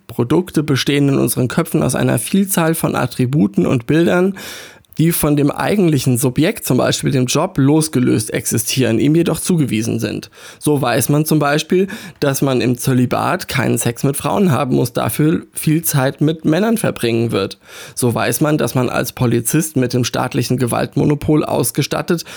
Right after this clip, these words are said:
in den Straßen die Staatsgewalt ausüben darf.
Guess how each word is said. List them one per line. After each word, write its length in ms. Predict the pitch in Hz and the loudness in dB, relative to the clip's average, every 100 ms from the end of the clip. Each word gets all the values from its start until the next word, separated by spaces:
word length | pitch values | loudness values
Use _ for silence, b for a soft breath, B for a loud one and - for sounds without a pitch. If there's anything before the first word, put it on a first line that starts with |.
| B 147 | B -6
in 160 | 151 139 | 0 2
den 160 | 127 | 2
Straßen 640 | 123 - 113 113 110 135 151 | 0 -2 -4 -2 0 0 2
die 140 | 170 | 2
Staatsgewalt 640 | - 196 - 147 120 120 | 0 -2 0 0 0 -2
ausüben 480 | - 120 - 127 - | -2 -4 -2 -4 -2
darf. 360 | 113 - 117 - | -4 -4 -8 -12